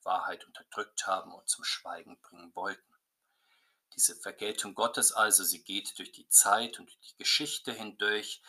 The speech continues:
bis schließlich irgendwann Jesus Christus zu seinem großen Tag und zum Endgericht erscheint.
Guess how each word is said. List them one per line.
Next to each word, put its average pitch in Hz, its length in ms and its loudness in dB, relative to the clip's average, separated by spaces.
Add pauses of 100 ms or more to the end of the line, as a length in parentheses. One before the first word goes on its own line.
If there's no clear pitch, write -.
(380)
bis 143 140 2
schließlich - 540 2
irgendwann 110 380 -4
Jesus - 340 4
Christus - 480 6
zu - 80 6
seinem 90 300 0
großen - 400 -2
Tag 95 360 -2
und - 120 -10
zum - 240 -4
Endgericht 92 640 -16
erscheint. - 640 -6